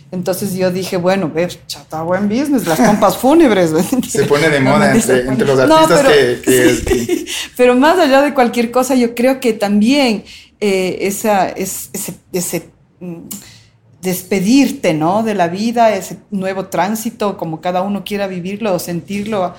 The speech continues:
Speaker 1: como cada uno piensa o siente de la muerte como un fin definitivo o como una transición, lo que sea.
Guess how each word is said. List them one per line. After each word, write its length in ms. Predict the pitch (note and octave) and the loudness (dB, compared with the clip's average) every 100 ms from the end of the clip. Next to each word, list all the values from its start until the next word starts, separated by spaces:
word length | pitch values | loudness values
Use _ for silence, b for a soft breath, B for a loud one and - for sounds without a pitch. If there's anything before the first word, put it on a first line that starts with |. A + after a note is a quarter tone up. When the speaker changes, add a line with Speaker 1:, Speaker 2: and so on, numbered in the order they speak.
| B B | B B
Speaker 1:
como 220 | - G3 | -10 -6
cada 180 | F#3 F#3+ | -2 0
uno 220 | G#3 G3 | 0 -2
piensa 380 | G3 G#3+ A3 G#3+ | -2 -2 -2 -2
o 80 | F3 | -4
siente 440 | - A3+ A3+ A3+ | -4 -2 -2 -2
de 60 | F#3+ | -2
la 140 | E3+ | -2
muerte 380 | E3 F#3 G#3+ A3+ | -2 -4 -6 -8
como 180 | - F3 | -6 -6
un 100 | E3 | -6
fin 300 | D#3+ A#3 A#3 | -4 0 0
definitivo 720 | A3 G3 G3 F#3 - G#3+ A#3+ | 0 -4 -8 -10 -8 -4 -2
o 80 | F#3 | -2
como 220 | F#3 F3+ | -2 -4
una 160 | F3+ F3 | -2 -4
transición, 640 | - E3+ D#3+ G3 - G#3+ A#3 | -4 -6 -4 -8 -4 -4 -2
lo 120 | G3 | -6
que 80 | D#3+ | -10
sea. 340 | - G#3+ C4 | -8 -6 -8